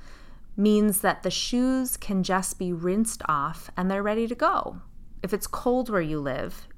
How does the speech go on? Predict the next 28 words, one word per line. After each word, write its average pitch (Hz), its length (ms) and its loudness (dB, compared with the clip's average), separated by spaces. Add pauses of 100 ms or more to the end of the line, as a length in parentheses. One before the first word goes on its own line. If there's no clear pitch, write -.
(160)
it's 196 200 -2
not 185 200 4
a 202 40 0
fashion 170 440 -2
faux 180 280 -2
pas 147 340 -2
to 175 100 -6
wear 160 120 -2
socks - 640 -2
and 175 140 -2
sandals - 560 -6
when 151 120 -4
you're 143 140 -6
little. 147 380 -4 (1400)
Lastly, 196 760 6 (340)
consider 240 520 6
having 180 560 4
a - 40 -4
timer 175 600 2
available. 151 720 -2 (260)
It 160 120 -10
can 165 100 -4
be 151 100 -2
your 143 160 -4
phone, 233 720 4
your 170 200 2
watch, 202 720 2 (100)
Alexa, 208 960 4